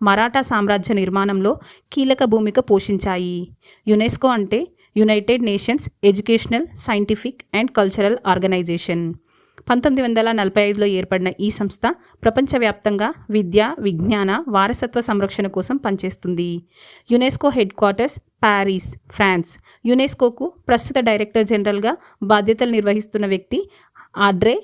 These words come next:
అజౌలే. ఫ్రాన్స్ దేశానికి చెందిన రాజకీయ నాయకురాలు మరియు గతంలో ఆ దేశ సాంస్కృతిక మంత్రిగా కూడా పనిచేశారు. మొదటి టర్మ్ నవంబర్ ఫిఫ్టీన్,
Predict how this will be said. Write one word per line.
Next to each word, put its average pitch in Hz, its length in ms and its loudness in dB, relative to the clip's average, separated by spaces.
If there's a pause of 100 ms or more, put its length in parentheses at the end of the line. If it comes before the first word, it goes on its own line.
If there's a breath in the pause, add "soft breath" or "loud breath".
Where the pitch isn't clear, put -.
(220)
అజౌలే. 185 640 0 (260)
ఫ్రాన్స్ 208 420 -2
దేశానికి 196 540 0
చెందిన 190 380 -2
రాజకీయ 185 480 0
నాయకురాలు 170 720 -2 (280 soft breath)
మరియు 185 320 0 (320 loud breath)
గతంలో 196 440 2 (200 loud breath)
ఆ 220 100 4
దేశ 208 260 2
సాంస్కృతిక 220 520 -2
మంత్రిగా 196 420 0
కూడా 190 300 0 (220)
పనిచేశారు. 175 800 -4 (300 soft breath)
మొదటి 247 400 2
టర్మ్ 240 600 -2
నవంబర్ 226 300 2
ఫిఫ్టీన్, 247 460 -2